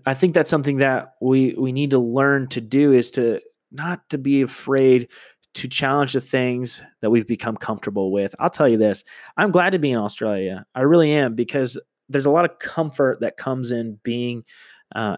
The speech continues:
in, in America. And I will tell you this, I wanna be back home. I do. I will publicly announce right now that I want to be back home,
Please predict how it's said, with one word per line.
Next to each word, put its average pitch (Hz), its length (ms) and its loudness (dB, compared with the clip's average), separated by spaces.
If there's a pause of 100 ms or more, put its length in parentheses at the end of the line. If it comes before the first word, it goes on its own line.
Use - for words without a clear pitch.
in, 123 260 -2
in 117 140 -4
America. 107 720 -2 (360)
And 123 220 -8 (380)
I 135 140 4
will 131 100 4
tell 127 180 0
you 117 80 4
this, 101 400 -6 (400)
I 117 60 -2
wanna 139 260 0
be 139 100 4
back 120 240 0
home. 85 260 -10 (100)
I 117 80 -6
do. 113 400 0 (260)
I 110 100 -4
will 113 120 0
publicly 180 480 0
announce 151 320 0
right 139 160 2
now 117 160 0
that 104 120 0
I 107 60 0
want 117 300 -2
to 135 100 -2
be 127 120 2
back 110 240 0
home, 92 320 -12